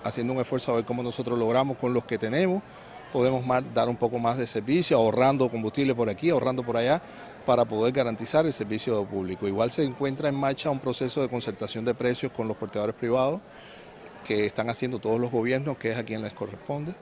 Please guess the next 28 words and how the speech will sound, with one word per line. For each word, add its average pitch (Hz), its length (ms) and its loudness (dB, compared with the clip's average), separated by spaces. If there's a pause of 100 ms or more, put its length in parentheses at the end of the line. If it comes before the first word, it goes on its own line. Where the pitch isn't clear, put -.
(160)
Hemos, 139 380 -6
eh, 107 520 -2 (120)
creado 131 560 4
en 110 180 -4
todo 131 220 4
el 147 40 -2
país 143 380 4 (140)
unas 117 180 -2
estructuras 135 560 0
estatales 127 400 0
de 123 80 -4
transporte 123 600 -4 (600)
que - 140 -2
son 131 160 -2
las 139 80 4
encargadas 117 540 2
de 120 100 0
esa 123 160 -2
función. 131 380 -2
Hasta 127 180 -2
hoy 117 160 2
no 120 100 -2
teníamos 113 400 -2
esas 113 200 -2
estructuras, 113 480 -2
o - 20 0
sea 113 180 -4
que, 104 220 -4